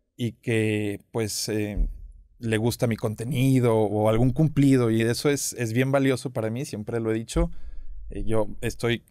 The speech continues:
en constante retroalimentación con, con la audiencia y de hecho también con los comentarios que veo en tu, en el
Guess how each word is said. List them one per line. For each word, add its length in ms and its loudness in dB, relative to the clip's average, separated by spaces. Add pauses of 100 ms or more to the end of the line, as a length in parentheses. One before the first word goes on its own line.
en 160 0
constante 580 0
retroalimentación 1000 0
con, 260 -2
con 160 0
la 80 2
audiencia 440 2
y 60 2
de 80 0
hecho 200 -6
también 320 -2
con 140 -2
los 120 -2
comentarios 540 2
que 160 2
veo 240 4
en 100 4
tu, 340 2
en 180 0
el 140 0